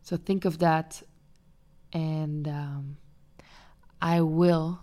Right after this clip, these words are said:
leave you to it with this little message that I wanted to share today. <laughs> And I wish you the best of luck practicing your vulnerability.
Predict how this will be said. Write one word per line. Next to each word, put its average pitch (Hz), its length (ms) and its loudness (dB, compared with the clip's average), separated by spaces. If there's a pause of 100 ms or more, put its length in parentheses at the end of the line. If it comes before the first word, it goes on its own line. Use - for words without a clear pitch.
(160)
leave 165 300 2
you 160 220 0
to 156 340 -4
it 151 260 -8 (120)
with 151 160 -6
this 156 280 -2 (160)
little 156 300 0
message 151 540 -6 (480)
that 170 100 4
I - 20 4
wanted 156 200 4
to 165 100 -2
share 170 260 2
today. 170 500 2
<laughs> - 640 -4 (1300)
And 170 140 0
I 170 120 4
wish 190 420 4
you 185 340 2
the 165 100 -2
best 180 260 2
of 175 100 0
luck 170 320 -2
practicing 175 600 -2
your 160 100 0
vulnerability. 170 920 2